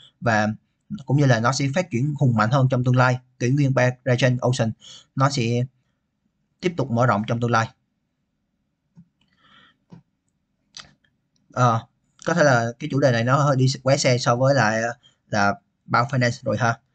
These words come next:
Chúng ta sẽ quay lại Bao Finance. Thì tự chung lại mình nói là gì? Tự chung lại mình muốn nói rằng Bao Finance nó là một cái dự án để có người dùng, để có sản phẩm và quan trọng nhất á, là nó để có doanh thu.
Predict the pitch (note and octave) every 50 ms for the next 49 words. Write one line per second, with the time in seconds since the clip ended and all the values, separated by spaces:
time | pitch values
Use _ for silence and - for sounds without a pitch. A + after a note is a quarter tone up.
0 | _ _ _ - C3+ C3 B2+ B2 B2+ C#3 B2+ B2 A#2+ A2+ G#2 G#2 G2+ - - -
1 | - F#2+ A#2 A#2 - - _ _ _ _ _ _ _ _ _ _ - - - -
2 | - _ - - C#3 C3+ B2+ C3+ - C3+ C#3+ D3 D#3+ D#3 C#3+ A#2+ A#2 C3 C3 C#3
3 | C3 C3 B2+ C#3+ E3 D3 B2+ B2 A#2 A2+ - _ _ _ _ _ _ _ _ _
4 | _ _ _ - C3+ C#3+ D#3+ D3+ C#3+ B2 B2 C3 C3 B2+ B2+ C3+ C#3+ C#3 D3+ D#3+
5 | D3+ A#2+ G#2+ - _ _ _ _ _ - C3+ C3+ C3 - D3 C3 B2+ B2+ B2 -
6 | - _ - C3 C#3+ D3+ C#3+ A#2+ A#2 - C#3+ C#3 B2 B2 B2 A#2 B2 D3+ F3 F3
7 | _ _ _ - _ _ _ _ - G#2+ G#2+ B2 C3 C#3 D3+ E3 D3+ C#3+ D3 C#3
8 | C3 C#3 B2+ A#2 - _ _ _ _ _ - - G2+ A2 C3 C3+ C#3+ D3 - B2+
9 | C3 B2+ - A#2 C#3+ - - _ _ _ _ _ _ _ - B2+ B2+ A#2 A2+ A#2
10 | C3+ D3 D3 B2+ B2+ G#2+ G#2+ B2 C#3+ F3+ F3+ F#3+ G3+ - - _ _ _ _ _
11 | _ - A2 A#2+ A#2+ A#2 A2+ A2+ A2+ A2+ A2 A2+ A#2 C3+ D#3 - - - A2+ G#2
12 | A2+ B2+ - C#3 D3 C#3+ C3 C3 C3+ D#3 C3+ C3